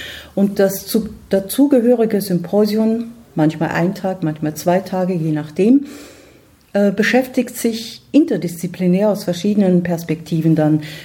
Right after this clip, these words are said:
mit dieser Literatur, mit diesem Sch-, äh, Stück Dichtung. Und es gibt meistens auch Musikwissenschaftler, die über die jeweilige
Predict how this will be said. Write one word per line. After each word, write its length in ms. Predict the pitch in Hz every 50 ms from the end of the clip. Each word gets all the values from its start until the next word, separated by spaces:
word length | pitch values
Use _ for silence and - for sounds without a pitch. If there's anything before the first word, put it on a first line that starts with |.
| - -
mit 180 | 175 170 170 170
dieser 520 | 208 208 180 185 175 170 170 165 165 - - - - - - -
Literatur, 640 | 180 185 175 - 151 143 143 - - - 214 262 269
mit 180 | 208 165 160 160
diesem 460 | 165 156 - 151 147 - - - - -
Sch-, 200 | - - - -
äh, 380 | - 170 170 165 - - - - - - - - - - -
Stück 460 | - - - - - 196 - - - - - - - - - - - -
Dichtung. 540 | 247 269 247 - - 262 247 247 247 233 - - - - - - - - - - - -
Und 300 | 247 269 294 302 294 -
es 240 | - 214 214 -
gibt 200 | - 226 220 -
meistens 500 | 190 165 156 147 151 - - 170 160 165
auch 440 | - 147 156 156 156 156 - - - - - - -
Musikwissenschaftler, 1120 | - 175 165 185 214 214 - - 190 180 185 175 175 180 165 160 - - - 170 165 165 - - - - - - -
die 240 | 180 175 170 - -
über 200 | 175 160 165 170
die 280 | 170 165 165 165 170
jeweilige 720 | 170 165 147 160 165 160 156 156 151 147 151 160 151 147 143